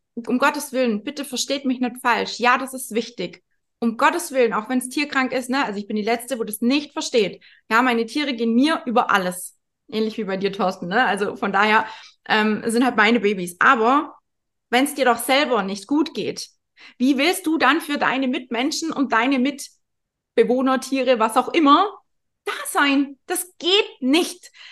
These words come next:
Die einzigste Person, die darunter leiden wird, auf kurz oder lang, bist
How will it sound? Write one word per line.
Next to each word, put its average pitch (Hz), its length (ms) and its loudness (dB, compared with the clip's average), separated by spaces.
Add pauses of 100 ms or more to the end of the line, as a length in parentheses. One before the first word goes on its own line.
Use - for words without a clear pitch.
(140)
Die 294 160 -2
einzigste 381 480 0
Person, 320 680 -4 (460)
die 254 120 0
darunter 262 440 2
leiden 262 460 2
wird, 330 240 -6 (380)
auf - 140 -20
kurz 320 280 -2
oder 220 120 -2
lang, 208 280 0
bist - 200 -12